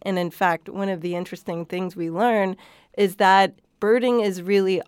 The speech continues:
auditory. You know, when you look up at a tree, like, it's really hard to find what is that thing that's chirping.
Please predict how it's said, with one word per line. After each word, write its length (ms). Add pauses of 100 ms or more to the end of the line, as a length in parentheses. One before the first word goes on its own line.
auditory. 840
You 100
know, 180
when 140
you 120
look 320 (100)
up 300 (520)
at 440 (160)
a 80
tree, 500
like, 440
it's 420
really 380
hard 420
to 120
find 560
what 220
is 140
that 280
thing 220
that's 260
chirping. 720